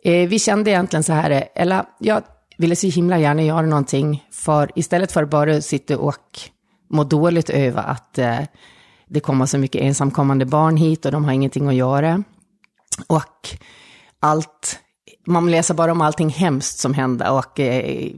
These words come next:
att det, allting är så tragiskt. Så kände jag att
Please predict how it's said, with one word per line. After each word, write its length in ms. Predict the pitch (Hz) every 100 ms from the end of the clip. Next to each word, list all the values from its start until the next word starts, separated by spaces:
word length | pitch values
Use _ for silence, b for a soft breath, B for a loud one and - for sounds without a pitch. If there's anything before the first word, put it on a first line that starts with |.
| -
att 180 | 147
det, 100 | -
allting 340 | 143 151 - 147
är 40 |
så 100 | 143
tragiskt. 720 | 156 - 170 151 113 - - - B B B
Så 140 | -
kände 300 | 165 160 156
jag 60 | 156
att 160 | 151